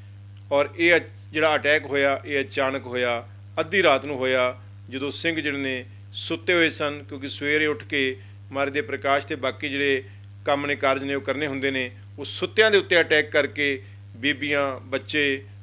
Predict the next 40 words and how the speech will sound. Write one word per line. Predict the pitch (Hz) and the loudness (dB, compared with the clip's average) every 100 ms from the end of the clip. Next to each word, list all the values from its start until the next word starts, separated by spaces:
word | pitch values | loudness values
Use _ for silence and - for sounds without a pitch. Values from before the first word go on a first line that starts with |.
| 101 | -8
ਬਜ਼ੁਰਗ | 131 135 151 | -2 -2 -2
ਜੋ | 127 160 | 0 0
ਵੀ | 165 | 2
ਉੱਥੇ | 160 156 | 0 0
ਮੌਜੂਦ | 143 135 139 135 | 0 -2 -2 -6
ਸਨ, | - 131 123 - - - | -4 -6 -6 -12 -16 -14
ਸਭ | - 165 160 | 0 2 2
ਦੇ | 156 | -2
ਉੱਤੇ | 104 123 135 131 - - - | -2 -2 -2 -2 -12 -16 -16
ਬੁਰੀ | - 147 165 | -4 0 2
ਤਰ੍ਹਾਂ | 160 151 | 4 4
ਅਟੈਕ | 147 135 | 4 0
ਕੀਤਾ | 110 117 135 | 0 -4 -2
ਗਿਆ। | 127 127 120 110 - - - | 0 0 -2 -6 -16 -18 2
ਇਹ | 180 | 2
ਵੀ | 180 | 4
ਦੱਸਿਆ | 165 165 170 | 2 2 2
ਜਾਂਦਾ | 151 143 147 | 2 2 2
ਹੈ | 147 | 0
ਕਿ | 147 | -2
ਬੀਬੀ | 131 139 147 | -4 -2 -2
ਹਰਮੀਤ | 123 127 143 - | -2 -2 -4 -2
ਕੌਰ | 151 139 | -2 -2
ਜੀ | 127 143 131 | -2 -6 -6
ਅਤੇ | 131 | -8
ਕੁਝ | 143 147 | -8 -8
ਸਿੰਘ | - 147 139 | -6 -6 -6
ਗਾਇਬ | 127 104 127 147 | -6 0 2 2
ਨੇ, | 143 135 | 2 -2
ਜਿਨ੍ਹਾਂ | 135 | -2
ਦਾ | 131 | -2
ਪਤਾ | 131 135 151 | -2 -2 0
ਵੀ | 151 | 0
ਨਹੀਂ | 143 | 0
ਲੱਗ | 123 127 | -2 0
ਰਿਹਾ | 127 | -2
ਕਿ | 123 127 | -2 -6
ਉਹ | 127 - - - - | -6 -8 -14 -16 -6
ਕਿੱਥੇ | 160 - 147 | -4 0 2
ਨੇ। | 131 | 0